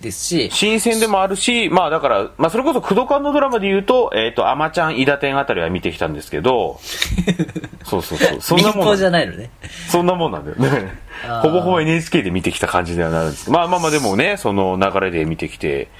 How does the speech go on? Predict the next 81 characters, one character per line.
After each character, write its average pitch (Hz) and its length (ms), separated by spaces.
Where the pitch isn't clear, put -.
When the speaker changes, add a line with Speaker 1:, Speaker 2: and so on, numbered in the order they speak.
Speaker 2:
ま 165 100
あ - 20
だ 202 80
か 160 80
ら、 107 160
も 180 100
う 180 40
も 165 80
ち 208 80
ろ 175 60
ん 151 40
新 160 200
鮮 165 180
で 160 60
も 123 160
あ 92 60
る 95 80
し、 202 240
や 139 80
っ - 20
ぱ - 80
り 107 60
ク - 140
ド 113 100
カ 117 100
ン 120 60
な 127 80
ら 123 100
で 110 60
は 95 80
だ 95 100
な 113 100
っ - 80
て 104 100
い 85 220
う、 78 60
あ 90 140
の、 87 320
面 120 160
白 147 200
い 143 40
と 160 80
こ 175 80
は 165 60
面 120 160
白 117 180
く、 82 360
ち - 80
ゃ 135 60
ん - 40
と 139 80
こ 135 200
う、 127 40
ま 135 100
あ、 95 160
な 113 100
ん - 20
て 92 60
い - 20
う - 0
ん - 20
で - 40
す - 40
か 107 80
ね、 147 100
こ 101 380
う、 - 40
シ - 100
リ 175 160
ア 170 60
ス 175 100
な 165 80
も 170 140
の 190 100
も 233 100
軽 131 260
く - 120
み 85 140
た 78 120
い 76 60
な。 73 200